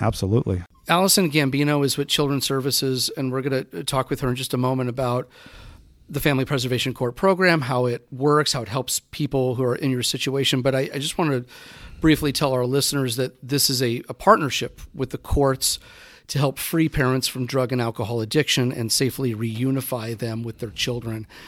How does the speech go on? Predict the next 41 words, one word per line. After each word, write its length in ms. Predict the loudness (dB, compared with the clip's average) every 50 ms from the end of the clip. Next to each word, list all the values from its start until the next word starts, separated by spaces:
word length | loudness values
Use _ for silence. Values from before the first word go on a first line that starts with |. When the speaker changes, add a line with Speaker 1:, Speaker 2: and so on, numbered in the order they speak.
| -20 -20 -12
Speaker 2:
Why 360 | -8 -4 0 2 2 2 2
did 240 | 2 2 0 0 0
you 160 | 0 0 0
and 80 | 2 0
your 160 | 0 0 0
wife 480 | 0 0 2 2 0 0 -2 -8 -14 -16 -16 -14 -8
choose 500 | -4 -2 0 0 0 0 0 -2 -2 -4
to 120 | -4 -6 -4
go 260 | -2 0 0 0 0
through 280 | -2 -2 -2 -2 0 0
this 200 | 0 -4 -4 -4
program? 560 | -4 -2 -2 -2 -2 -2 -4 -4 -4 -6 -8
Did 160 | -10 -8 -8
you 60 | -10
feel 240 | -8 -4 -4 -2 0
like 240 | 0 0 -2 -2 -4
it 120 | -6 -4
was 460 | -2 0 0 0 0 0 -2 -2 -4 -4 -8 -16 -20 -20 -20 -20 -18 -16 -14 -12 -12 -12 -12 -12 -6
really 240 | -2 0 2 2 2
the 200 | 2 2 2 2
only 280 | 4 4 4 2 2
way 480 | 2 2 2 2 2 0 -2 -4 -6 -8 -8
to, 440 | -6 -4 -4 -4 -4 -4 -6 -10 -12 -18 _ _ _ _ _
to 140 | -8 -6 -4
reunify 600 | -4 -4 -4 -2 -2 -2 -4 -4 -4 -6 -6 -6
with 160 | -8 -10 -12
your 80 | -8 -6
daughter? 460 | -4 -4 -4 -6 -8 -12 -18 -20 -20 _ _ -20 -20 -6 0
Speaker 1:
It 80 | 2 4
was 160 | 4 4 4
the 80 | 6 6
most 220 | 8 6 6 4
humbling 360 | 4 4 4 4 4 4 4
experience 540 | 2 2 2 0 2 4 4 4 4 4 4
I 100 | 4 4
ever, 180 | 4 2 0 -6 _ _
ever 220 | 2 4 6 6 4
had 240 | 4 2 0 0 2
in 80 | 0
my 120 | 0 -2 -2
life. 460 | -2 -4 -4 -4 -6 -10 -12 -16